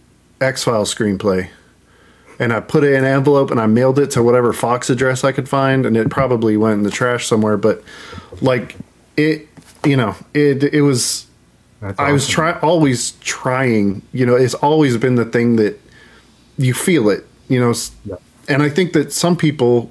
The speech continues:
Speaker 1: you know, we don't, we don't always find it till later, even if it's not writing, we don't always find our, our medium till later. And, um, whenever I talk to people about stuff,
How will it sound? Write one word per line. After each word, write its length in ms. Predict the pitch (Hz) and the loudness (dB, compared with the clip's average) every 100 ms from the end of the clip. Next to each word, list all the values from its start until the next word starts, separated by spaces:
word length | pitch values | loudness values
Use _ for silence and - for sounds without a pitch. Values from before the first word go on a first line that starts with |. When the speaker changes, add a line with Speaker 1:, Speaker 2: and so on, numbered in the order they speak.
| - | -2
Speaker 1:
you 100 | 139 | 0
know, 240 | 123 107 - - - - - - - - - _ _ _ _ - | 2 0 -4 -20 -20 -20 -20 -20 -20 -20 -20 _ _ _ _ -2
we 80 | 151 | 2
don't, 200 | 156 151 - | 2 -2 -2
we 100 | 160 | 2
don't 160 | 156 185 | 4 4
always 220 | 185 170 | 2 2
find 240 | - 165 165 | 2 2 2
it 100 | 156 | 2
till 160 | 143 | 2
later, 420 | 123 147 110 98 - | 2 2 0 -2 -2
even 200 | 143 147 | 0 2
if 80 | 143 | 2
it's 100 | 131 | 2
not 140 | 131 104 | 2 2
writing, 400 | 104 117 95 101 | 2 2 0 0
we 60 | |
don't 160 | 104 107 | 0 0
always 260 | 107 107 - | 2 0 -2
find 280 | 113 110 104 | -2 0 2
our, 260 | 98 95 - _ _ - | 2 0 -6 _ _ -4
our 100 | 117 | 0
medium 460 | 120 156 131 104 | 2 2 2 0
till 160 | 101 110 | 0 0
later. 360 | 113 135 113 104 | 2 2 0 0
And, 260 | 104 101 - - - | -2 -4 -8 -18 -8
um, 440 | 113 104 98 95 98 _ - - - _ - - - - - - - - - - - - - | -4 -2 -2 -4 -6 _ -20 -20 -20 _ -20 -20 -20 -20 -20 -20 -20 -20 -20 -20 -20 -20 -2
whenever 440 | 135 147 160 160 | 0 2 2 2
I 80 | 123 | 0
talk 300 | 120 123 120 | 0 -2 -2
to 80 | - | -6
people 340 | 120 90 107 | -4 -2 -2
about 320 | 98 104 101 - - | 0 -2 -4 -8 -12
stuff, 380 | - - 107 | -8 0 0